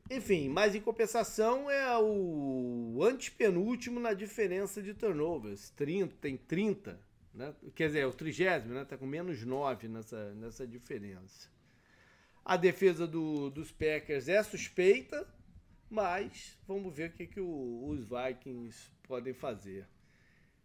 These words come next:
É, o, o, os Packers têm essa garotada no ataque que dá uma boa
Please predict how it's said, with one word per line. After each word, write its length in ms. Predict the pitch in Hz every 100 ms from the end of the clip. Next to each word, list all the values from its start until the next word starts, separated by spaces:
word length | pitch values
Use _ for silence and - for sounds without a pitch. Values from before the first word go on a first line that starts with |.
| _
É, 1160 | 135 127 127 123 123 117 117 117 113 110 107 107
o, 720 | 127 139 139 131 160 160 165 214
o, 100 | 165
os 140 | 135
Packers 540 | - 175 175 175 160 -
têm 320 | - 185 196
essa 220 | 175 170
garotada 720 | 156 160 156 - 156 156 147
no 100 | 139
ataque 580 | 135 - 170 208 220 -
que 160 | - 214
dá 160 | 170
uma 240 | 180 185 147
boa 720 | 131 165 220 185 139 110